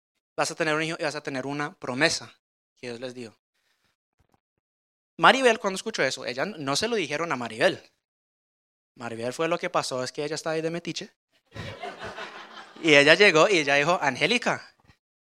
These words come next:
eso no fue, eso te lo dijeron a ti, pero yo recibo esa promesa".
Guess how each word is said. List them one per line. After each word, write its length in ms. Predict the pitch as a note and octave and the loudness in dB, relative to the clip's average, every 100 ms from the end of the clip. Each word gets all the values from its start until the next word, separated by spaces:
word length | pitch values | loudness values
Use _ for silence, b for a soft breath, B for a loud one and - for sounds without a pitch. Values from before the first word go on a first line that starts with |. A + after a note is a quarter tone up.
| - | -14
eso 240 | A#2+ D#3 | -12 -10
no 120 | F3 E3+ | -8 -2
fue, 180 | F#3+ F#3+ | -2 -2
eso 280 | D#3+ C#3 E3+ | -4 -2 -2
te 180 | - F#3+ | 0 2
lo 80 | E3+ | 2
dijeron 280 | C#3 D3+ F3+ | 2 0 -4
a 100 | - | -4
ti, 120 | G#3+ | -10
pero 240 | D#3+ C3+ | -8 -8
yo 240 | A#2+ B2+ C3 | -8 -6 -4
recibo 680 | D#3 D#3+ - - A3+ G3 C3 | -4 -4 -4 -6 -4 -2 -2
esa 220 | - A#2+ | -4 -12
promesa". 420 | A#2+ C3+ F3 | -10 -8 -8